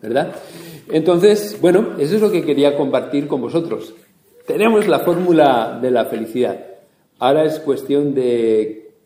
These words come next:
creérsela, ¿verdad? Y de poderla experimentar, de que realmente somos felices cuando Dios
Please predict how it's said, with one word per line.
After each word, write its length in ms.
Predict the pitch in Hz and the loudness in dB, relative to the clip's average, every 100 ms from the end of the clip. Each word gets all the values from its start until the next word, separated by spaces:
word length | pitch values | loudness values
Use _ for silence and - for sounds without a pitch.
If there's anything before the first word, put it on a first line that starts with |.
| _ - | _ -12
creérsela, 680 | 104 110 120 - 110 - - _ _ | -6 -4 -4 -6 -12 -12 -16 _ _
¿verdad? 640 | - 107 117 135 104 - - | -14 -8 -6 -8 -12 -20 -10
Y 100 | 131 | -4
de 120 | 123 | -4
poderla 840 | 127 120 120 120 131 147 175 - - _ _ _ _ - | -4 -6 -2 0 0 -2 -4 -14 -20 _ _ _ _ -6
experimentar, 960 | 135 135 135 113 117 104 - 92 - _ _ _ _ _ | -6 -4 -6 -6 -6 -8 -10 -18 -20 _ _ _ _ _
de 140 | 117 107 | -18 -14
que 120 | 113 | -12
realmente 880 | 110 113 110 110 110 131 127 123 - | -8 -6 -6 -6 -6 -2 -2 -4 -12
somos 300 | - 120 120 | -12 -10 -6
felices 680 | 110 110 - 127 120 - - _ _ _ _ _ _ | -4 -4 -4 -6 -6 -16 -20 _ _ _ _ _ _
cuando 220 | 120 117 | -8 -6
Dios 320 | 110 113 113 | -2 -2 -4